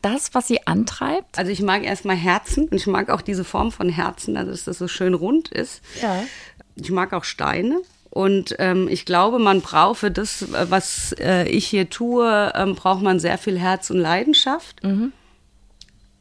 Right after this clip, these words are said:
Speaker 2: Und man bekommt ganz viel Herz und Leidenschaft zurück. Und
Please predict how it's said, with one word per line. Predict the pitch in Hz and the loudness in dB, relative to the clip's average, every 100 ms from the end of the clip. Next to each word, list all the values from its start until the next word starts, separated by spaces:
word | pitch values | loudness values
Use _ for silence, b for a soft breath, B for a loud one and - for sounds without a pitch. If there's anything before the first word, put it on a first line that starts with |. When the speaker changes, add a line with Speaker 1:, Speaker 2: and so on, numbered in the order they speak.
| - | 0
Speaker 2:
Und | 190 196 - - - | 2 2 -2 -12 0
man | 190 | 2
bekommt | 185 175 202 214 | 2 0 -2 0
ganz | 185 185 - | 0 -2 0
viel | 190 | -2
Herz | 190 202 | 0 0
und | 190 | 2
Leidenschaft | 180 196 190 190 165 | 2 4 2 0 -2
zurück. | - 165 180 208 | -8 -6 -4 -4
Und | - 165 - - - | -2 -2 -2 -12 -18